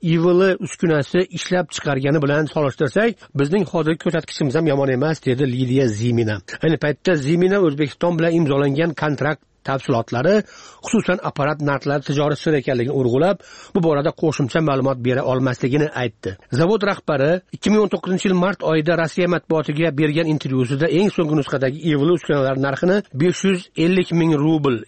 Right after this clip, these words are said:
ya'ni taxminan yetti ming A Q dollari deya aytgan edi. Bundan esa Rossiyada ishlab chiqarilayotgan sun'iy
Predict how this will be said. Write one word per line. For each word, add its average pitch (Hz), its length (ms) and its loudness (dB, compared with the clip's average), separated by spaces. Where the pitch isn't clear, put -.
ya'ni 175 200 2
taxminan 185 400 2
yetti 180 220 -2
ming 175 160 2
A 160 80 -2
Q - 80 -10
dollari 147 460 2
deya 147 240 2
aytgan 147 380 -2
edi. 131 320 0
Bundan 156 240 2
esa 147 240 0
Rossiyada 151 320 -2
ishlab 147 240 -2
chiqarilayotgan 151 480 0
sun'iy 165 160 2